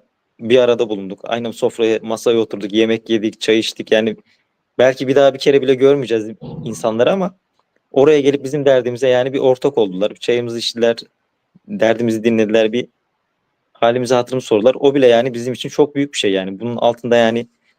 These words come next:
maddi manevi bir şey aramadan geliyor insanlar buraya. Tamamıyla amaç burada destek olmak, yalnız olmadığını hissettirmek. Bunu da bize çok güzel yani yansıttılar.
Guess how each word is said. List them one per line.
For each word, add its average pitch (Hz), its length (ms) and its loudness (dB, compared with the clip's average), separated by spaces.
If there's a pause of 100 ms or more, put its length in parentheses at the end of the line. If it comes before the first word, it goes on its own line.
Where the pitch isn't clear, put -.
(460)
maddi 113 500 0
manevi 123 420 2
bir - 40 -6
şey 127 140 4
aramadan 120 400 2
geliyor 95 260 -4
insanlar 95 500 -6
buraya. 139 180 -4
Tamamıyla 139 640 0 (120)
amaç 127 460 0
burada 120 400 -2
destek 139 480 -2
olmak, - 520 -8
yalnız 123 400 0
olmadığını 117 400 2
hissettirmek. 110 760 -8 (680)
Bunu 143 180 2
da 139 100 4
bize 135 160 0
çok 143 240 -2
güzel 123 220 0 (280)
yani 104 380 -6
yansıttılar. 117 760 -4